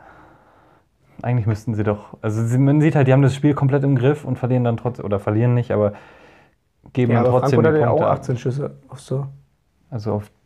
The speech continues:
Speaker 1: auf meiner Torstatistik hatte Frankfurt drei Schüsse, also drei Torschüsse, achtzehn Schüsse insgesamt.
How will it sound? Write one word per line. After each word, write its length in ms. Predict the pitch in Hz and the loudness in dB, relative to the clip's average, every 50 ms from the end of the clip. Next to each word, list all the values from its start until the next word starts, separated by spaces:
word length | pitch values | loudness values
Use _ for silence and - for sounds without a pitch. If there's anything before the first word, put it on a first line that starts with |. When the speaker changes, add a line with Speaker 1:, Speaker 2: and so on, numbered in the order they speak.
| _ _ - | _ _ -16
Speaker 1:
auf 120 | - 107 107 | -12 -6 -2
meiner 280 | 110 110 110 110 110 | -2 0 0 -2 -2
Torstatistik 640 | - 110 107 104 - 104 104 - 107 101 - 107 101 | -2 -4 -6 -6 -6 -8 -6 -6 -8 -6 -6 -6 -4
hatte 120 | 107 104 101 | -4 -4 -4
Frankfurt 400 | 104 107 101 101 104 101 101 - | -2 -4 -4 -2 -4 -6 -4 -2
drei 340 | 92 98 98 98 98 98 - - _ _ _ _ _ _ _ _ _ _ _ _ _ _ _ | -2 0 0 0 -2 -4 -8 -14 _ _ _ _ _ _ _ _ _ _ _ _ _ _ _
Schüsse, 420 | - - 107 101 - 98 98 101 - - - _ _ _ _ - | -8 -8 -8 -6 -4 -6 -6 -6 -8 -12 -16 _ _ _ _ -4
also 140 | 107 107 | -4 -2
drei 180 | 104 110 113 117 | 2 2 2 2
Torschüsse, 640 | 110 - 120 117 113 - 123 110 - 113 110 117 - | 2 2 0 0 2 0 -2 -2 -2 -4 -4 -4 -4
achtzehn 300 | - 104 98 - - 104 | -6 -6 -6 -6 -8 -6
Schüsse 240 | 101 - 104 101 101 | -4 -4 -4 -4 -4
insgesamt. 440 | 95 101 101 - - 120 120 - | -6 -6 -8 -8 -6 -6 -6 -6